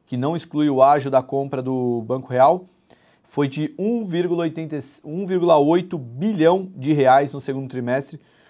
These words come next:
foi sete vírgula oito por cento maior do que do mesmo período de dois mil e quinze.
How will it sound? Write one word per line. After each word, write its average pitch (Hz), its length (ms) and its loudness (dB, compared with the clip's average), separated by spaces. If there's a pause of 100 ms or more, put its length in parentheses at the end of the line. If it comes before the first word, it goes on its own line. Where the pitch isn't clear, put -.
(120)
foi 143 240 -2
sete 175 480 0
vírgula 165 240 0
oito 156 200 0
por 143 140 -8
cento 143 220 -10
maior 143 420 0
do 139 80 -12
que 139 80 -16
do 139 100 -12
mesmo 135 240 -10
período 131 220 -6
de 135 80 -8
dois 135 180 -4
mil 160 100 -8
e 165 40 -14
quinze. 117 460 -10